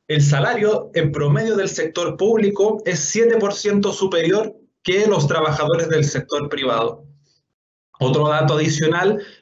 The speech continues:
los impuestos corporativos, es decir, los impuestos a las empresas en Chile, ha ido en constante aumento en los últimos veinte años. Por ejemplo,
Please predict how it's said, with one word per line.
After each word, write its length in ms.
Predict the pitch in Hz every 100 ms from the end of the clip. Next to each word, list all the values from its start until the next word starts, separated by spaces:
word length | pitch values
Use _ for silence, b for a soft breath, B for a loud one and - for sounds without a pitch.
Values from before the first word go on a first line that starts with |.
| -
los 240 | 143 143
impuestos 600 | 143 143 202 220 208 -
corporativos, 840 | 180 156 143 143 131 220 190 185
es 140 | 143 123
decir, 240 | - 139
los 180 | 127 120
impuestos 500 | 117 147 147 143 139
a 60 |
las 180 | 131 -
empresas 480 | 127 143 165 170 160
en 160 | 147 139
Chile, 360 | 208 190 202 B B B B
ha 160 | 151 190
ido 160 | 226 226
en 80 |
constante 640 | 190 165 143 - 185 - 214
aumento 720 | 190 190 196 208 226 233 - _
en 100 | 156
los 160 | 143 143
últimos 380 | 165 170 165 143
veinte 360 | 147 147 147
años. 320 | 175 208 127 123
Por 120 | 135
ejemplo, 540 | 127 - 185 147 190